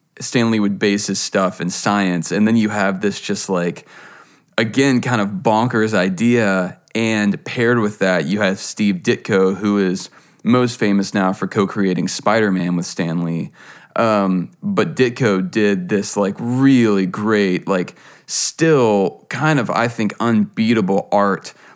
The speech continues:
that helped shape the world that we then see Scott Derrickson bring to life in this film. And so off the,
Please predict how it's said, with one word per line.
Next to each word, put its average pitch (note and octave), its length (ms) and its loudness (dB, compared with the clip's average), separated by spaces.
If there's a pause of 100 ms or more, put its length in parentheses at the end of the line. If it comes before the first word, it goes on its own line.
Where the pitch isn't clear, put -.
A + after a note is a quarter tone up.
(120)
that G2 280 0
helped - 400 -4
shape C3 320 0
the A#2+ 60 0
world G2+ 280 2
that G#2 80 0
we F#2+ 140 0
then G2+ 260 2
see G2+ 280 0
Scott F2+ 360 -2
Derrickson F#2 580 -2
bring F#2 240 0
to G2+ 100 -4
life F2+ 280 0
in F2 120 -2
this F2 180 -2
film. F#3+ 420 2 (680)
And B2 140 0
so A#2 440 0 (460)
off C#3 220 2
the, F#2+ 160 -2